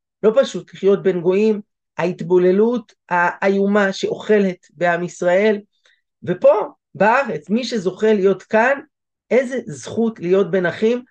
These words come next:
גם אם אנחנו לא תמיד מסכימים, וגם אם יש הבדלים בינינו, וחלק מגזר כזה, מגזר אחר, אבל כולנו אחים, וכולנו יהודים, וזו זכות, אה, עצומה. אה, הבן שלי התחבר אל הבת של השכן,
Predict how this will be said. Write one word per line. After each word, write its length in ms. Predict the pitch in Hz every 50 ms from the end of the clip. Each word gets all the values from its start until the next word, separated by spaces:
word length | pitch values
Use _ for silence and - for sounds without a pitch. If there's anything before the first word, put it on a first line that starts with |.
| _ _ _ - 170
גם 280 | 175 208 247 269 294 311
אם 60 | 302 277
אנחנו 300 | 269 254 220 226 233 226
לא 160 | 226 233 226 233
תמיד 420 | 220 196 196 202 202 202 196 175 - _ _ _ _
מסכימים, 680 | - 175 160 - - - 202 202 196 196 185 175 170 170 - -
וגם 260 | - 170 175 220 220
אם 80 | 220 220
יש 160 | 220 214 208
הבדלים 460 | 208 190 175 170 196 190 202 202 196
בינינו, 540 | 185 196 190 185 190 190 185 190 185 175 - 170
וחלק 380 | 180 - - 185 185 185 185
מגזר 380 | 165 180 175 156 151 190 185 175 170
כזה, 300 | - 185 180 160 185 190
מגזר 420 | 185 180 175 160 160 185 196 175 170
אחר, 320 | 156 - - 220 233 233 226 226 _ _ _ _ _ _ _ _ -
אבל 180 | 147 180 180 170
כולנו 440 | - 185 202 220 247 262 262 240
אחים, 300 | 202 - - 175 165 156 156 _ _ _ _ _ _ 214
וכולנו 460 | 147 - - 185 196 202 214 220 208 202 -
יהודים, 520 | 190 170 165 165 156 151 202 214 240 226 226 _ _ _ _ _ _ _ _ -
וזו 200 | 151 165 156 165
זכות, 420 | 151 - - 247 269 277 269 - _ _ _ 156
אה, 180 | 165 170 -
עצומה. 480 | 165 160 - - 220 220 233 262 277 226 - - - _ _ _ _ _ _ _ _ -
אה, 200 | 151 156 156 147
הבן 260 | 156 156 202 233 240 220
שלי 460 | 226 220 202 202 202 196 180 - 220 - _ _ _ _ _ _ _ _ _ _ _ _ _ -
התחבר 420 | - - 185 180 180 214 214 208
אל 80 | 202 190
הבת 280 | 180 170 208 208 208
של 160 | - 208 190
השכן, 520 | 185 180 - 170 151 - 170 165 170 175